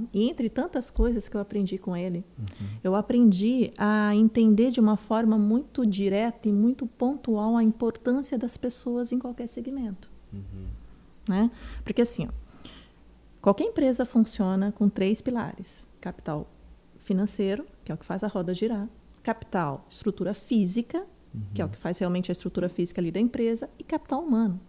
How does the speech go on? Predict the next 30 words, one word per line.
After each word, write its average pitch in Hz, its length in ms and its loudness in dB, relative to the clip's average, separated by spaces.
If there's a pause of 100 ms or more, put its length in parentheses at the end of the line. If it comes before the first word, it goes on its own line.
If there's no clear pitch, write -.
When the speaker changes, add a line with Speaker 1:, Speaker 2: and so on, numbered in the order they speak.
(120)
Speaker 1:
que - 80 -16
são 240 100 -2
as 208 80 0
Speaker 2:
Uhum. 104 60 -10
Speaker 1:
pessoas 254 400 -4
que - 100 -16
estão 247 220 -4
à 233 40 -2
frente 220 520 -4
disso. - 420 -14 (460)
Só 427 300 -4
que, 403 360 -2 (160)
em 330 140 -6
alguns 311 320 -6
momentos, 233 560 -2
algumas 202 360 0
empresas, 214 560 -4
ou 233 120 -6
até 247 240 -10
em 494 180 -8
alguns 320 320 -6
momentos 247 480 -6
da 226 140 -8
história, 202 560 -10
se - 120 -16
você 196 240 -14
for 202 240 -14
ver 180 240 -10
lá, 180 220 -10
né, 185 160 -10